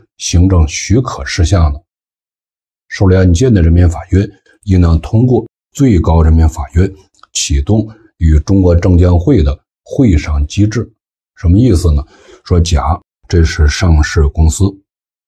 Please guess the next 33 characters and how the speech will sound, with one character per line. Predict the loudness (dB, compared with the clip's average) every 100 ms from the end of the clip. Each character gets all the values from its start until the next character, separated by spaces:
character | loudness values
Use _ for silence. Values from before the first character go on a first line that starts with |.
| _ _ _ _ _
它 | -4 -2
进 | 0 0 0
行 | 0 -2 -4 -10 _ _ _ _
破 | -4 -2 -2
产 | 0 -2 -2
重 | -2 -2
整。 | -2 -6 _ _ _ _ _ _ _ _ _ _ _
这 | -2
个 | -2
重 | 0 0
整 | 0
计 | 0 0
划 | 0
草 | -2 -2
案 | 0 0
是 | 2 0
什 | 0
么 | -2
呢？ | -4 -8 _ _ _ _ _ -2
这 | 2
个 | 2
上 | 2 0
市 | 0
公 | 0 2 0
司 | -2 -6 _ _
进 | -2 0 0
行 | 0 -2 -4 _ _ _ _ _
重 | 0 2 2
大 | -2 -6 _ _ _
资 | -2 0
产 | 2 0
重 | 0 -2 -2
组， | -2